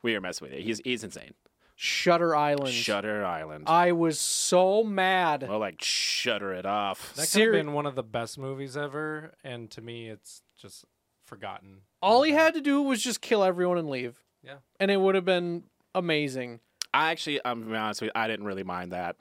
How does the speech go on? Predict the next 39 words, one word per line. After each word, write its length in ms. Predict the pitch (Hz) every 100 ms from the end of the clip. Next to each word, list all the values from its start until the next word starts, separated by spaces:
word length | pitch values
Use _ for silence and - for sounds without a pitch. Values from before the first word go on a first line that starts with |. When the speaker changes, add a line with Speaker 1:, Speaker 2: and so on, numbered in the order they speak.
| -
Speaker 1:
It's 140 | 110
like, 220 | 127 117
"Yeah, 340 | 185 175 156 127 107
of 160 | 120
course 280 | - 104 90
he's 100 | 87
crazy," 420 | - 92 80 85 82
'cause 340 | 95 85 - 202 196
Speaker 3:
If 80 | -
he 100 | 170
wasn't 420 | 175 151 147 160 -
crazy, 380 | 151 143 160 156
that 160 | 131
movie 200 | 127 127
would 140 | 120 113
have 40 |
been 120 | 104
so 340 | 95 - 101 92
good. 260 | 92 87 92 - _
Speaker 1:
Yeah. 260 | - 151 156
Speaker 3:
It 60 |
would 80 | 147
have 80 | 113
been 140 | 113
so 400 | 107 - - 107
good, 340 | 104 104 95 92
and 140 | 110
then 80 | 110
just 160 | 104 -
goes 160 | 107
on 80 | 110
the 60 | 104
rampage. 640 | 101 104 120 120 - - _
Speaker 2:
As 200 | 196 175
soon 280 | - 214 240
as 180 | 302 233
that 260 | 190 202 -
twist 340 | 180 185 -
happened 640 | 160 139 139 175 190 196